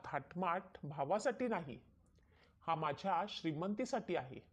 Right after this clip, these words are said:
हे सारं ऐकून राधा खजील झाली. तिनं भावाला क्षमा मागितली. भावानेही तिला माफ केले. पैशापायी नाते कधीच तोडू नका. एखाद्याचे पैसे आहे म्हणून तुम्ही त्याला मान द्याल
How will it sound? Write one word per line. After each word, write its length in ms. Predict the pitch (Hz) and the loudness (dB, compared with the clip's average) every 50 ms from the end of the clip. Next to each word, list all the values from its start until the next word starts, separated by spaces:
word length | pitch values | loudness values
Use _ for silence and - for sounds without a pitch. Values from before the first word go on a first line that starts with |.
| - - _ _ - - - - - _ - - - - - - - - | -20 -20 _ _ -20 -20 -20 -20 -20 _ -20 -20 -20 -20 -20 -12 -6 -4
हे 80 | 175 151 | -4 -2
सारं 320 | - 170 143 135 143 143 | 0 0 0 2 2 2
ऐकून 400 | 143 151 - - 226 208 202 208 202 - - | 0 0 -2 -2 0 0 0 0 -2 -4 -2
राधा 260 | 147 139 139 135 180 - - | 0 0 0 0 -2 -2 -2
खजील 300 | - 202 143 - 233 311 | -2 -2 -2 0 0 0
झाली. 320 | 330 311 262 202 143 113 - - - - - _ _ _ _ - - - - - - _ - | 0 2 0 0 0 -2 -6 -10 -14 -20 -20 _ _ _ _ -20 -20 -20 -20 -20 -14 _ -2
तिनं 200 | 233 247 311 349 | -2 0 0 0
भावाला 360 | 285 262 262 240 247 254 277 | 2 2 2 4 4 4 4
क्षमा 340 | 294 - - 285 202 185 190 | 2 2 0 -2 0 2 2
मागितली. 520 | 185 165 143 135 135 127 - - - - - - - - - - - - - - - - - - - - 156 | 0 0 -2 -2 -4 -10 -10 -8 -10 -10 -10 -12 -16 -20 -20 -20 -20 -20 -20 -20 -20 -20 -20 -20 -18 -14 -10
भावानेही 720 | 143 147 127 120 131 131 131 151 156 202 220 196 208 214 - - - - - - - | -4 -4 -2 -2 -2 -4 -4 -4 -2 0 0 0 -2 -4 -8 -14 -20 -20 -16 -8 -4
तिला 200 | 170 170 185 220 | 0 2 2 2
माफ 380 | 254 160 135 127 - - - - | 2 2 0 0 -2 -4 -8 -8
केले. 200 | - - - - - - - _ _ _ _ _ _ - - - - - - - - - - _ - | -8 -8 -8 -10 -12 -16 -20 _ _ _ _ _ _ -20 -20 -20 -20 -20 -20 -20 -20 -20 -20 _ 0
पैशापायी 640 | - 226 226 214 - 320 320 330 359 349 320 262 302 311 - - - - - - | 0 2 2 2 2 0 2 2 2 2 2 0 -2 -4 -6 -14 -20 -14 -8 -4
नाते 380 | 165 170 160 151 - - 254 269 - - | 0 2 2 2 2 0 -2 -2 0 0
कधीच 360 | - 127 - 208 240 226 - | -2 0 0 0 -2 -2 0
तोडू 240 | - 202 170 156 - | 0 0 0 0 -2
नका. 300 | 135 127 - - - - - - - - - - - - - - - - - - - - - | -4 -6 -8 -6 -6 -6 -6 -8 -16 -20 -20 -20 -20 -20 -20 -20 -20 -20 -20 -20 -12 -6 -6
एखाद्याचे 540 | 147 - - 170 156 139 156 147 - 160 151 | -6 -4 0 0 0 0 0 -2 -2 -4 -4
पैसे 400 | - 147 139 131 - - 180 190 | -2 -2 -2 -2 -2 0 2 2
आहे 220 | 196 208 202 151 151 - - - - - - - - - | 2 2 0 -2 -2 -6 -14 -20 -20 -20 -20 -12 -6 -2
म्हणून 240 | 151 156 156 160 | -2 0 0 -2
तुम्ही 360 | 151 - 220 233 247 220 190 208 | -2 -2 0 0 2 2 0 0
त्याला 240 | - 277 277 403 | 2 2 2 4
मान 360 | 214 185 165 160 160 180 185 - | 4 2 2 0 0 0 0 0
द्याल 220 | - - - | 0 -2 -2